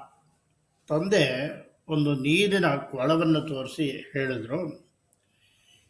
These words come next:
"ನೀರು ಮೇಲೆ ನಿಂತಿರುವ ಪ್ರತಿಬಿಂಬ ಛಿದ್ರವಾಗುತ್ತೆ, ಹಾಗೆ ದೇಹ ಮನಸ್ಸು ಬ್ರಹ್ಮನ ಪ್ರತಿಫಲನ ಮಾತ್ರ, ಸರ್ವವೂ ಬ್ರಹ್ಮವಾಗಿದೆ, ಅದು ಬಿಟ್ಟರೆ ಏನಲ್ಲ."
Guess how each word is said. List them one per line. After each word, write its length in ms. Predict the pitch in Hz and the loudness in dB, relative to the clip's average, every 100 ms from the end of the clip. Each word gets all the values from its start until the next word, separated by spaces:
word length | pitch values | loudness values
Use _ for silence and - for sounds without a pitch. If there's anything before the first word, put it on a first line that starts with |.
| _ _ _ - | _ _ _ -4
"ನೀರು 420 | 175 233 247 226 | 2 4 6 6
ಮೇಲೆ 340 | 190 180 165 156 | 6 6 6 6
ನಿಂತಿರುವ 480 | 160 160 160 147 | 4 4 2 4
ಪ್ರತಿಬಿಂಬ 600 | 139 139 120 151 147 143 123 117 139 120 - _ _ _ - | 2 -2 -4 0 0 0 -2 -4 -6 -10 -18 _ _ _ 0
ಛಿದ್ರವಾಗುತ್ತೆ, 1200 | 202 190 214 175 143 123 104 - 131 147 - _ _ _ _ _ _ _ _ _ | 0 2 2 4 4 0 -8 -4 -4 -4 -12 _ _ _ _ _ _ _ _ _
ಹಾಗೆ 440 | 175 190 208 208 151 | 8 8 8 6 6
ದೇಹ 260 | 160 175 | 4 6
ಮನಸ್ಸು 800 | 170 175 160 156 151 - 156 147 | 4 4 4 2 -2 -2 0 0
ಬ್ರಹ್ಮನ 420 | 127 131 165 156 156 | -2 -2 2 4 4
ಪ್ರತಿಫಲನ 640 | 156 139 160 147 147 143 | 2 -4 -4 -4 -4 -4
ಮಾತ್ರ, 600 | 135 117 127 135 - 131 143 151 - - _ _ _ _ _ - - _ _ - | -6 -4 -4 -4 -6 0 0 0 -4 -14 _ _ _ _ _ -20 -20 _ _ -6
ಸರ್ವವೂ 640 | 147 147 156 160 151 156 | -2 -2 2 4 4 4
ಬ್ರಹ್ಮವಾಗಿದೆ, 1040 | 143 127 131 123 123 117 113 127 131 123 - _ _ _ _ _ _ _ _ - | 0 -4 -4 -4 -6 -8 -12 -10 -10 -10 -16 _ _ _ _ _ _ _ _ -6
ಅದು 180 | 135 135 | -4 -2
ಬಿಟ್ಟರೆ 340 | 139 - 151 | -4 2 2
ಏನಲ್ಲ." 440 | 127 127 117 104 | 2 -2 -4 -8